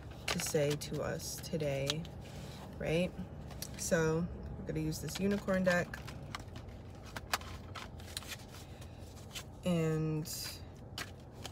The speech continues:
you know, um, you know, there's some divine masculines that are non-committal because of their job.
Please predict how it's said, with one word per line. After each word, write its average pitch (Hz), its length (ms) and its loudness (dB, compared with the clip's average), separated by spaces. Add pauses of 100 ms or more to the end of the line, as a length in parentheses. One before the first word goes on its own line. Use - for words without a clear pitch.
(420)
you 185 120 8
know, 165 200 8 (340)
um, 170 560 8 (3000)
you 208 60 8
know, 196 140 12
there's 190 180 10
some 220 180 8
divine 208 300 8
masculines 202 760 8 (100)
that 165 380 8 (840)
are 175 100 8
non-committal 170 720 8
because 160 460 2
of - 40 -6
their 151 120 2
job. 208 340 4